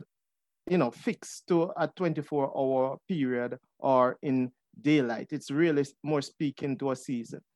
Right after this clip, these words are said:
So there are those seasons when we have evil day. The devil does tempt us anytime and, <laughs> and, and for some people every time. But there are times when it becomes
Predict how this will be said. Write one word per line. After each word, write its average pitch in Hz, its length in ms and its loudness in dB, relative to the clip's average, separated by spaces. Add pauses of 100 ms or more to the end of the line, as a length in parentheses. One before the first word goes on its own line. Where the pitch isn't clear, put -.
(200)
So 143 280 2 (180)
there 156 460 4 (100)
are 202 400 6
those 175 380 2
seasons 143 680 -4 (880)
when 165 600 4
we 151 260 0
have 156 420 2 (140)
evil 143 320 0
day. 123 160 -2
The 160 140 -2
devil 202 260 2
does 196 300 0
tempt 185 360 -2
us - 380 -4 (640)
anytime 196 680 -2
and, 139 300 -2
<laughs> - 40 -20
and, 165 220 0 (100)
and 143 340 -2 (360)
for 147 100 -2
some 156 240 0
people 165 320 -2
every 185 240 0
time. 156 340 -4 (1080)
But 151 180 -2
there 143 120 4
are 143 160 -4 (100)
times 165 300 2
when 151 120 2
it 151 140 -2
becomes 147 480 -2